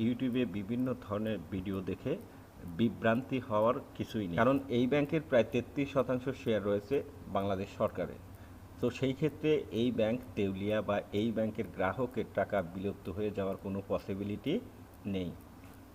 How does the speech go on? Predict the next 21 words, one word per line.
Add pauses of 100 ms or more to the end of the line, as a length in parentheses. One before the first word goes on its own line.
(180)
তো (100)
আশা
করছি (120)
যাদের (200)
আইএফআইসি
ব্যাংকে (460)
বিনিয়োগ (120)
রয়েছে, (640)
আর
আপনি (100)
যদি (100)
আজকের
এই
ভিডিওটি (120)
দেখে
থাকেন, (540)
তাহলে (760)
এতদিন (100)
ধরে (120)
আপনি (140)
যে